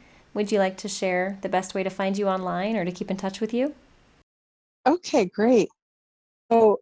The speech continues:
Speaker 2: um, if you're interested in, um,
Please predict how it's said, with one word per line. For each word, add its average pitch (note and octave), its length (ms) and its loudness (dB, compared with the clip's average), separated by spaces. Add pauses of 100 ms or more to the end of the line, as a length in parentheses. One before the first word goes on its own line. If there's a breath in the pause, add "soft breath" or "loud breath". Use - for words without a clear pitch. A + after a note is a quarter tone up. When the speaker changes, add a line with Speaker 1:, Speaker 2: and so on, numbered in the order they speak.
Speaker 2:
um, G3+ 420 0
if A3 260 -2
you're A#3 400 4
interested A3+ 920 0 (460 soft breath)
in, G3+ 640 2 (120)
um, F3+ 640 -4